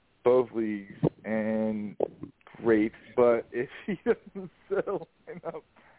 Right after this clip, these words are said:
uh, I am going to put that shit on blast because, uh, he has liked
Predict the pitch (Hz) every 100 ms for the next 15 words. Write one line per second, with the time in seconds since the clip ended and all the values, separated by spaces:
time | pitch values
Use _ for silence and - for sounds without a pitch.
0 | _ _ 202 160 - 85 120 120 113 -
1 | 123 127 131 131 123 123 123 - - 123
2 | - 117 120 - 110 - 110 107 101 104
3 | 104 107 113 98 _ _ - 120 - 117
4 | 110 107 107 120 _ _ _ - 117 107
5 | 107 113 - 127 127 113 113 107 117 123
6 | 123 120